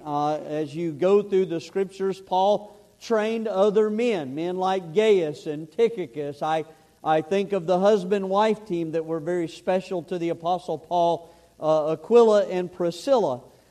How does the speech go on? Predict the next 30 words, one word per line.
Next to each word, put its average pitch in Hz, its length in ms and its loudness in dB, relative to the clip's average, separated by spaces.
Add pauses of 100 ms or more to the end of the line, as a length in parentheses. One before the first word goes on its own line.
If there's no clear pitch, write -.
(160)
But 170 300 0
these 285 380 2
are 233 180 6
the 214 220 2
three 240 340 -2
letters 214 640 2
that 185 240 -2
God 196 380 2
preserved 214 800 6
for 180 280 0
us, 165 380 2
which 180 260 -2
I 208 200 4
would 262 240 0
say 208 240 0
to 208 40 -6
you 202 120 0
tonight, 202 380 0 (340)
and 175 160 -2
I 175 60 2
mentioned 226 500 -2
this 196 180 -6
last 233 400 -2
week, 185 300 -2
they 202 140 -2
give 196 280 0
us 226 220 -2
the 190 100 -4
foundation 202 960 -2
for, 170 320 -4